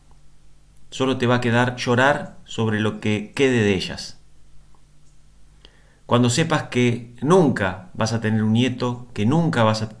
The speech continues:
a, a ver a tu hijo ser padre, tampoco recibirse de una carrera, porque su cerebro está lobotomizado. La oposición, <laughs> la oposición política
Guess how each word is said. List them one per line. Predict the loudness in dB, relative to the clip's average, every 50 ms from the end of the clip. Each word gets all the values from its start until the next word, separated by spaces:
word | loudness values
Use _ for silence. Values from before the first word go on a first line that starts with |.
| -14
a, | -10 -8 -6 -6 -6
a | -8 -6 -4 -2
ver | 0 2 2 2
a | 2
tu | 2 2 2
hijo | 0 0 0 0 -2 -2 -2 -4 -10 -16 -18 -20 -20 -20 -20 -20 -18 -10
ser | -6 -4 -4 -2 0
padre, | 2 2 2 4 2 0 -2 -4 -6 -10 -16 -20 -20 -20 -20 -20 -20 -20 -20 -10 -6
tampoco | -4 -4 -2 -4 -4 -2 -2 -2
recibirse | -2 -2 -2 0 0 2 2 2 2 0 -2 -2 -2 -4 -4 -6 -10 -14 -10
de | -6 -2
una | -2 -2 0
carrera, | 0 0 0 0 0 0 0 -2 -4 -6 -10 -16 -20 -20 -20 -20 -18 -16
porque | -14 -12 -10 -10
su | -10 -8
cerebro | -8 -4 -2 0 0 2 2 2 2 0 -2 -4 -12 -16
está | -18 -10 -4 -2 0 0 0 -2 -6 -12 -16 -20 -20 -20 -20 -18 -8
lobotomizado. | -4 -2 0 0 0 0 -2 -2 -2 0 0 2 2 4 2 2 0 -4 -8 -12 -18 -20 -20 -20 -20 -20 -20 -20 -20 -20 -20 -20 -20 -20 -20 -20 -20 -20 -20 -20 -20 -20 -20 -20 -20 _ _ -20 -20 -20 -20 -20 -20 -20 -20 -20 -20 -20 -20 -20 -20 -18 -18 -20 -20 -20 -20 -20 -20 -20 -20 -20 -20 -20 -14 -4
La | 2 4 6
oposición, | 6 6 4 0 0 0 0 0 2 2 2 2 0 -2 -6 -8 -14 -20 -20 -20 -20 -20 -20 -20 -20
<laughs> | -16 -12 -10 -10 -10 -10 -12 -10
la | -8 -8
oposición | -8 -6 -6 -6 -6 -6 -4 -2 0 2 2 2 2 2 -2 -4 -6 -2
política | 0 0 0 0 -2 -4 -8 -6 -6 -8 -8 -8